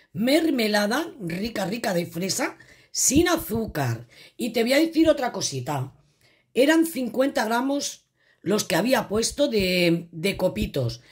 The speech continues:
Pero que con treinta tienes más que de sobra. Y si no, pues lo vas viendo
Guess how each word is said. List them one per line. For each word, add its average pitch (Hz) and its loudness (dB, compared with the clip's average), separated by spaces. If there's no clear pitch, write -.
Pero 311 4
que 233 -6
con 175 0
treinta 254 -2
tienes 226 -2
más 196 -2
que 240 -2
de 208 -2
sobra. 240 -2
Y 185 -4
si 185 -2
no, 214 -2
pues 285 0
lo 190 2
vas 202 0
viendo 214 -2